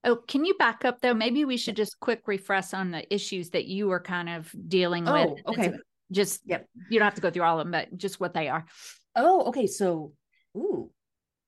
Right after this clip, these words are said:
Speaker 2: so I'm thinking about one of the resources and how this applies. This is interesting. Okay. So,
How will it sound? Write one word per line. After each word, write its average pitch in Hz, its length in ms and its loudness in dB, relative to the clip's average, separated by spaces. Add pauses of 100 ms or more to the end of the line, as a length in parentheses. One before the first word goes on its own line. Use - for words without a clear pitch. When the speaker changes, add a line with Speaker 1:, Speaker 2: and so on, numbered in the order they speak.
(340)
Speaker 2:
so - 120 -8
I'm 185 60 -6
thinking 226 180 -2
about 196 160 -4
one 180 60 -4
of 180 40 -2
the 170 80 -2
resources 170 560 -4
and 156 120 -12
how 160 140 -12
this 147 140 -12
applies. 208 420 -10
This 156 200 -10
is 254 100 -10
interesting. - 360 -14
Okay. 165 200 -4
So, 156 240 -4